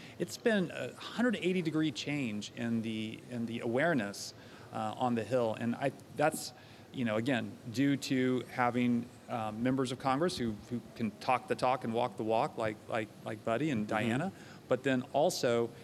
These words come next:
Speaker 1: having our members talking to their, their representatives and saying, "This is a problem, and I'm not gonna be here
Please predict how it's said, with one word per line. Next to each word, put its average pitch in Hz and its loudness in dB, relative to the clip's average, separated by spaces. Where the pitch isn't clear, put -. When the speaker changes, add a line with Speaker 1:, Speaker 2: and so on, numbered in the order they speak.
Speaker 1:
having 143 4
our 135 6
members 151 4
talking 135 -2
to 139 0
their, 131 2
their 135 2
representatives 135 2
and 110 -4
saying, 117 -2
"This 160 0
is 220 0
a 214 4
problem, 135 2
and 143 2
I'm 233 6
not 240 6
gonna 196 6
be 147 4
here 120 2